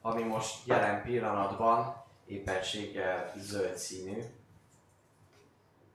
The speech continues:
Zöld színű, és, ö,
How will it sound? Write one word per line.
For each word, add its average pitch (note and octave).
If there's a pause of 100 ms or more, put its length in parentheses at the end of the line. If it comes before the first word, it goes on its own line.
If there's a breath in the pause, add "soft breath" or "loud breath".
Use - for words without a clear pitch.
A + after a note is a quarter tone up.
(720)
Zöld G2+
színű, C#3+ (480 loud breath)
és, A2
ö, G#2+